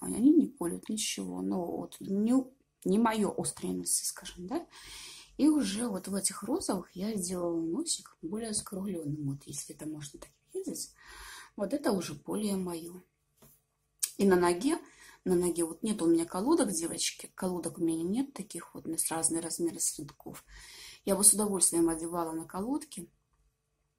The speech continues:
и показывала их бы вам в том варианте, в котором они должны выглядеть на ноге. Но такой возможности у меня пока нет. Так что здесь, поверьте мне на слово, вот смотрится вот эта моделька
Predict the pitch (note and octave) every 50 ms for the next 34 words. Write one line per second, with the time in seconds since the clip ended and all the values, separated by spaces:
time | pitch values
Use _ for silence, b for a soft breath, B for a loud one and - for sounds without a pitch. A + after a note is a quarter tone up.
0 | - - G3 F#3+ - G3 - - G3+ G3 G3 F3 F3 E3 E3 E3 E3+ E3+ E3 E3
1 | - - - _ _ _ _ - - C3+ F3 E3+ E3 E3+ F#3+ A3 C4+ D4+ - B
2 | B B B B B B B B B B B B B B _ - - - - G3+
3 | F#3+ F3+ D3 D3+ E3+ E3 E3+ F3 F#3 A3 B3 C4+ C4+ - - - - F3+ - -
4 | E3+ F3 F3 E3+ E3 E3 E3 - - _ - G3+ F#3 F#3+ - F#3 F#3+ F#3+ F#3+ F#3+
5 | F#3 E3+ E3 - E3+ - - F#3+ F3 E3+ E3+ F3 E3+ - - - C#3+ E3+ F3+ F#3
6 | F#3 - - - F3+ - G3+ G#3 G#3+ F#3 F3+ E3+ D#3+ D#3+ - - - - F3 E3
7 | E3 E3+ - _ - - E3+ E3 D#3+ E3+ - _ B B B B B B B B
8 | B B B B B B _ - A#3+ G#3+ G#3+ - - - G#3+ F#3+ F#3+ A#3 C4+ B3
9 | - A#3 G#3+ G3+ G#3 G3+ G#3 G#3 - F#3+ F3+ E3+ F3 F3 F#3+ C4+ F4 - - -
10 | G#3+ F3 E3 D3+ - E3+ F3 - - A#3+ C4+ E4+ D#4+ C#4+ - - - F3+ F3 F3
11 | - E3+ - E3+ E3 E3+ E3+ D#3+ E3 G3+ B3 D#4+ D#4+ - - F3+ F#3 F3